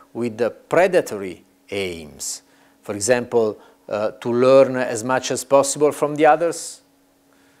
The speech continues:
uh, to affect partners', uh, competitive positions. So they, in this case, uh, the, the, the key objective, uh, of, uh, this kind of partner, this kind of, uh,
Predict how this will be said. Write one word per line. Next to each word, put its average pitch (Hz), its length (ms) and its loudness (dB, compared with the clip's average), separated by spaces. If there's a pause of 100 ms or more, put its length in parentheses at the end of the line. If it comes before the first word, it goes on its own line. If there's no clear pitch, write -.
(420)
uh, 101 320 0 (100)
to 135 120 0
affect - 680 0 (120)
partners', 139 640 0
uh, 147 200 2
competitive 143 640 -2
positions. 143 720 -8 (640)
So 107 300 -8 (460)
they, 113 360 -2 (1600)
in 107 60 -14
this 117 200 -4
case, 135 380 2
uh, 110 140 0 (380)
the, 98 440 -6
the, 92 600 -6 (260)
the 92 160 -12 (400)
key 180 220 0
objective, 127 760 0
uh, 123 140 2 (420)
of, 110 500 2
uh, 101 300 0
this 117 360 -8
kind 123 380 -2
of 107 260 -6
partner, 127 540 0
this 104 220 -14
kind 110 340 -6
of, 101 260 -6
uh, 98 200 -4